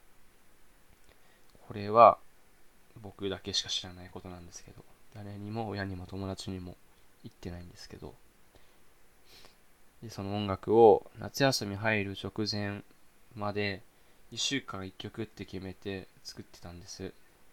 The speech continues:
実際に二十四曲ぐらい今あって。でも、正直、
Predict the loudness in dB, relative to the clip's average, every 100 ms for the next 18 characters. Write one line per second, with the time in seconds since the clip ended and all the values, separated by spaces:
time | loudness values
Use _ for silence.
0 | -16 -10 -6 -4 -4 -4 -4 -4 -6 -6
1 | -8 -10 -10 -10 -8 -8 -10 -12 -14 -16
2 | -18 -16 -16 -18 -20 -20 -20 -20 -20 -20
3 | -20 -20 -20 -20 -20 -20 -20 -20 -20 -20
4 | -20 -20 -16 -6 -4 -2 -2 -4 -8 -12
5 | -16 -20 -18 -14 -10 -8 -8 -10 -12 -10
6 | -8 -10